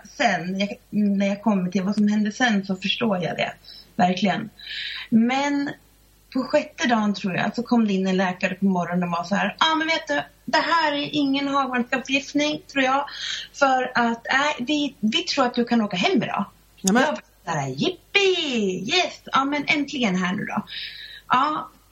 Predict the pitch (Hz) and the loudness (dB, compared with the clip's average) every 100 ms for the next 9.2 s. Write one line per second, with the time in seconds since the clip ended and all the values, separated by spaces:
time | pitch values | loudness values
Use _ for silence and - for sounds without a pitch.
0 | _ _ _ - 269 226 226 311 311 320 | _ _ _ -4 0 0 0 0 2 2
1 | 320 254 269 269 339 - 277 269 226 202 | 2 0 -2 0 -2 2 2 4 2 2
2 | 202 - 214 202 - 208 - 208 254 233 | 0 2 2 2 0 0 2 2 4 4
3 | 202 285 330 226 190 190 208 226 208 - | 4 2 0 0 -2 0 0 0 0 0
4 | 175 143 - 240 - _ _ - - - | 0 -2 -2 -4 -8 _ _ -6 -6 -10
5 | _ - _ _ _ 269 285 285 - 240 | _ -20 _ _ _ 0 2 2 0 0
6 | 214 208 202 202 - 196 180 170 180 180 | 2 2 0 0 0 0 0 -2 0 0
7 | - 320 302 277 - 240 220 202 - 202 | 0 2 2 0 0 0 0 -2 0 0
8 | 190 - 240 277 262 233 220 214 294 233 | 0 0 2 2 0 0 0 0 0 0
9 | 170 | 0